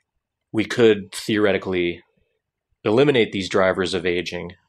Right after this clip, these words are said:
and potentially live for a very long time. But just to give you an idea, one of them would be, one of them is essentially involves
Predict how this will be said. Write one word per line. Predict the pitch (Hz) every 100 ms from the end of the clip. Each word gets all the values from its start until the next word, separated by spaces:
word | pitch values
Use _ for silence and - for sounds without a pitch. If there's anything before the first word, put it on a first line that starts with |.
| _ _ _ 95
and | 90 87 85 - _ _ _ _ _ _ _ _ _ -
potentially | 110 - 92 - 92
live | 90 87
for | - 92
a |
very | 82 90 87
long | 87 82
time. | 80 - - - _ _ _ _ _ _ _ _
But | -
just | 156 165
to | 160
give | 151
you | 139
an | 117
idea, | 101 98 110
one | 104 107 110
of | 101
them | 101 98
would | 98 95
be, | 98 92 92 95 _ _ _ _ _ - -
one | 113
of | 113
them | 98 95
is | 85 - - - _ _ _ _ _ _
essentially | - - 120 - 107
involves | 98 92 92 90 87 - -